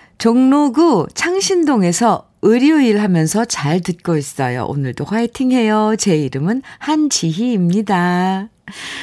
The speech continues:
네, 화이팅이에요. 지희 씨, 화이팅. 오팔육사님,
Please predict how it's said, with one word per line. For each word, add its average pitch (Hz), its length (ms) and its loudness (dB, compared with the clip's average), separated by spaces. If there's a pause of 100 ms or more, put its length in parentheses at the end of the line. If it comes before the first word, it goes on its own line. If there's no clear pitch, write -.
(460)
네, 160 420 -2
화이팅이에요. 170 880 0
지희 170 280 -2
씨, 220 220 -2
화이팅. 294 720 0 (1000)
오팔육사님, 247 1300 2